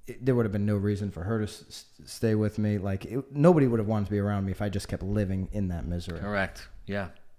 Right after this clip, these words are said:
Speaker 1: So.
Speaker 2: Wow, that's great. You know, I think that you've, um, you have learned from your mistakes. You've developed good behavior, learned behavior.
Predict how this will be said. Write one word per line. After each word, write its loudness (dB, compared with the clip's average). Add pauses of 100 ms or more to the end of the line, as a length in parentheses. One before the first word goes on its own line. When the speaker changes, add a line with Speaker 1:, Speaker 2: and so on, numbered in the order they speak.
(160)
Speaker 1:
So. -10 (600)
Speaker 2:
Wow, 0
that's -4
great. -4 (480)
You -2
know, 6
I 4
think 2
that 2
you've, 4
um, 2 (880)
you 4
have 4
learned 0
from -4
your -2
mistakes. -6
You've -4
developed -4
good 0
behavior, -4
learned 0
behavior. -4